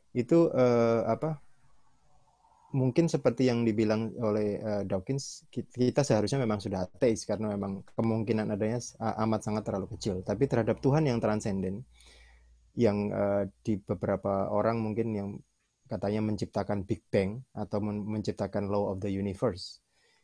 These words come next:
itu kita masih, informasi kita masih terlalu kecil untuk berpostulat ke sana, untuk mempunyai hipotesa ke sana. Eh, dan menurut, eh, beberapa teori terakhir tentang Big Bang misalnya,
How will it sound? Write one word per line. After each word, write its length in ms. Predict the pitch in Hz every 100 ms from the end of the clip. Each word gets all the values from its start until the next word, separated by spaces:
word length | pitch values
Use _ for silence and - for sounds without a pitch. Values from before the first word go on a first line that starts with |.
| _ _ -
itu 240 | 110 143
kita 160 | 135 147
masih, 560 | 139 123 117 101 98 -
informasi 480 | 113 123 117 113 120
kita 160 | 117 147
masih 240 | 135 123
terlalu 240 | 120 113 117
kecil 240 | 127 151 127
untuk 320 | 113 110 104
berpostulat 480 | 104 107 - 104 95
ke 80 | 98
sana, 240 | 101 95 95 - - _ _ _ _ _ _
untuk 320 | - 113 117 113
mempunyai 320 | 107 110 107
hipotesa 640 | 107 - 101 104 92 98
ke 80 | -
sana. 320 | - 101 135 - _ _ _ _ _ _
Eh, 400 | 117 110 104 104
dan 240 | 107 110 110
menurut, 480 | 113 120 117 113 -
eh, 400 | 113 107 104 104 - _ _ _
beberapa 400 | 104 110 101 107
teori 400 | 117 110 110 107
terakhir 380 | 110 110 110
tentang 580 | - 107 104 104 101 - - _ _ _
Big 180 | 120 -
Bang 160 | 131
misalnya, 480 | 143 104 95 95 95